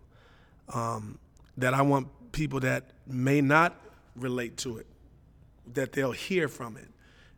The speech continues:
And I'm gonna tie scriptures. I'm gonna do it kinda sitting down. We're s-, we're gonna sit here. I'm bringing some people in. There's some mothers in this area. There's a lot of mothers that have, uh, lost their children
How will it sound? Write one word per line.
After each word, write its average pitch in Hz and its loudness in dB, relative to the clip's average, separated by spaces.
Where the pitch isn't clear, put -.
And 123 -8
I'm 131 -6
gonna 127 -6
tie 123 -6
scriptures. 123 -4
I'm 127 -6
gonna 151 -6
do 147 -4
it 143 -10
kinda 135 -8
sitting 135 -4
down. 131 -8
We're 123 -10
s-, - -12
we're - -18
gonna 131 -10
sit 127 -6
here. 131 -8
I'm 120 -10
bringing 127 -10
some 127 -14
people 127 -14
in. 123 -10
There's 127 -2
some 127 -2
mothers 135 -2
in 127 -8
this 135 -2
area. 123 -6
There's 127 -10
a 120 -8
lot 131 -2
of 131 -8
mothers 127 -6
that 123 -10
have, 131 -14
uh, 127 -10
lost 127 -4
their 127 -4
children 127 -6